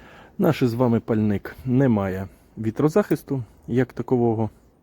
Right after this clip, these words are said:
Якщо вітер, я вам вже казав, просто повторююсь, якщо вітер дує з однієї сторони, то одна частина комфорочки тушиться і підпалюється автоматично від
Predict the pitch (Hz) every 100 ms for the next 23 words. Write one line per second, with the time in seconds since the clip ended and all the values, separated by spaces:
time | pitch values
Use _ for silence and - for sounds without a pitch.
0 | _ _ - - - - 139 - 160 123
1 | 120 123 110 110 107 101 104 98 110 131
2 | 147 - - 120 - - 101 - 98 98
3 | - - 110 - 123 107 107 104 110 98
4 | 98 110 117 147 208 202 165 - 147 135
5 | 117 - - 127 107 - - - - -
6 | 117 127 110 107 - 113 101 95 95 -
7 | - 104 113 98 - - - 214 - 147
8 | - - 165 156 - 156 143 - 101 -
9 | 104 - 147 - 104 113